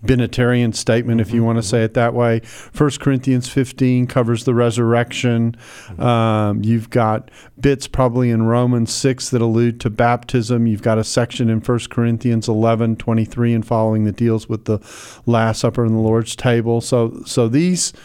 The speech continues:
Speaker 1: these short, pithy, memorable statements help people to understand the core of the faith. And I tell people, you know, these statements are written before there's a functioning New Testament.
Speaker 2: That's right. That's right.
Speaker 1: And they,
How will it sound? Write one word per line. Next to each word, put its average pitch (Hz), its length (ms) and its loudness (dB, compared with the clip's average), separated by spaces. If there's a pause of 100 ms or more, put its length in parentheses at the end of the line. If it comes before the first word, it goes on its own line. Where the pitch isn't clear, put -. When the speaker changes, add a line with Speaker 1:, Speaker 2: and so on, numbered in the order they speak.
(380)
Speaker 1:
these 170 200 2
short, 185 800 0
pithy, 160 640 2 (260)
memorable 147 720 2
statements 131 880 -2
help 143 360 -2
people 113 640 0 (500)
to 117 280 -2 (120)
understand 135 920 0 (100)
the 120 120 0
core 147 300 2
of 135 60 0
the 123 80 0
faith. 139 280 0
And 127 100 2
I 151 140 0
tell 160 180 0
people, 131 320 -2
you 127 140 2
know, 120 180 2
these 165 320 0
statements 175 420 0
are 135 80 2
written 131 280 0
before 139 340 0
there's 135 220 0
a 127 40 0
functioning 127 480 0
New 117 140 2
Testament. 123 640 -4 (160)
Speaker 2:
That's - 160 -18
right. 117 80 -12
That's 113 140 -20
right. - 0 - (100)
Speaker 1:
And 120 140 2
they, 135 460 0